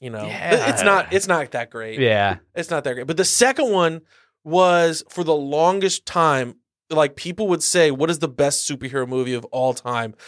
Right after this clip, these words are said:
Speaker 1: And they would say Spider-Man Two,
Speaker 2: I mean, Spi-,
Speaker 1: easily.
Speaker 2: it's still up there for me. I mean, it,
Speaker 1: Yeah.
Speaker 2: it, it, Tobey Maguire's great, but it's really Alfred Molina as Doc
Speaker 1: Oh,
Speaker 2: Ock
Speaker 1: he's
Speaker 2: is
Speaker 1: so
Speaker 2: what
Speaker 1: good.
Speaker 2: is so perfect about it. I mean, we did, you know, Spider-Man No Way Home last
Speaker 1: Well,
Speaker 2: year
Speaker 1: when
Speaker 2: with
Speaker 1: they
Speaker 2: him.
Speaker 1: brought, yeah,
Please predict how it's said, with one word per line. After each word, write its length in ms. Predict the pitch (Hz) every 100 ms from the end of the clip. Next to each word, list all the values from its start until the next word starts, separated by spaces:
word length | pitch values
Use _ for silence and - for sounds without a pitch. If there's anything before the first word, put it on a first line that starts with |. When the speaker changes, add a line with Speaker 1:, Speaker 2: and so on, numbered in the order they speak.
| -
Speaker 1:
And 140 | 139 147
they 80 |
would 100 | 143
say 140 | 139 135
Spider-Man 560 | - 127 123 120 113
Two, 100 | 110
Speaker 2:
I 60 | 165
mean, 120 | 165
Spi-, 200 | 160 -
Speaker 1:
easily. 160 | 143 156
Speaker 2:
it's 100 | 170
still 440 | - - 170 196 120
up 140 | -
there 120 | 110
for 160 | - 110
me. 200 | 107 110
I 60 |
mean, 140 | 160 170
it, 200 | 165 139
Speaker 1:
Yeah. 60 | 135
Speaker 2:
it, 160 | 185 -
it, 140 | 151 _ _ -
Tobey 240 | - 240 240
Maguire's 420 | 196 165 165 147
great, 280 | 156 156 135
but 100 | 143
it's 140 | 131
really 260 | 139 190 175
Alfred 320 | 127 131 135
Molina 520 | 120 107 113 104 98 _ _ _ -
as 160 | 117
Doc 200 | - 107 -
Speaker 1:
Oh, 60 | 107 -
Speaker 2:
Ock 40 | -
Speaker 1:
he's 120 | -
Speaker 2:
is 280 | 120 107 120
Speaker 1:
so 80 | 117
Speaker 2:
what 160 | 123
Speaker 1:
good. 100 | 113
Speaker 2:
is 60 | 110
so 200 | - 120
perfect 360 | - 117 113 110
about 180 | 110
it. 20 | 127
I 80 |
mean, 160 | 170 160
we 80 | 151
did, 260 | 143 139 -
you 120 | 139
know, 180 | 117 107
Spider-Man 560 | 113 - 131 120 117 113 - - _ -
No 180 | 131
Way 180 | 120 113
Home 460 | 92 123 117 113 113
last 340 | 113 107 170
Speaker 1:
Well, 60 | 123
Speaker 2:
year 180 | 113 110
Speaker 1:
when 80 |
Speaker 2:
with 120 | 113 165
Speaker 1:
they 60 |
Speaker 2:
him. 40 | 127
Speaker 1:
brought, 200 | 147 120 -
yeah, 260 | 139 107